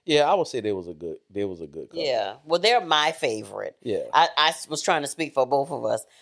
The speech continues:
Speaker 2: but they were my favorite.
Speaker 1: If I had to say my favorite, they, they, yeah. The, the, the selflessness in the marriage is, uh, is, is something that you have,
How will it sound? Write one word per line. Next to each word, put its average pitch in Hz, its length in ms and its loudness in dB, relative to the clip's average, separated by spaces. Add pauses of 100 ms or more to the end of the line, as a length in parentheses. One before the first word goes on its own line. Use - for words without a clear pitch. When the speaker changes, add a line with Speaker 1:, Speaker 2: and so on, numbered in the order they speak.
(140)
Speaker 2:
but 139 220 2
they 170 140 6
were 143 220 4
my 117 300 -2
favorite. 90 560 -10 (960)
Speaker 1:
If 113 120 -2
I 135 80 4
had 123 180 2
to 104 80 -16
say 101 320 -2 (100)
my 95 280 -4
favorite, 95 420 -6 (120)
they, 175 220 -2
they, 156 220 -2
yeah. 151 320 0 (1500)
The, 123 180 2
the, 113 360 2 (100)
the 110 140 0
selflessness 170 1300 0 (760)
in 139 200 0
the 135 80 -4
marriage 107 800 -2 (920)
is, 110 400 -6
uh, 101 100 -4 (120)
is, 104 400 -6 (480)
is 110 220 -6
something 123 480 -6
that 101 300 0 (320)
you 101 180 -12
have, 120 580 -2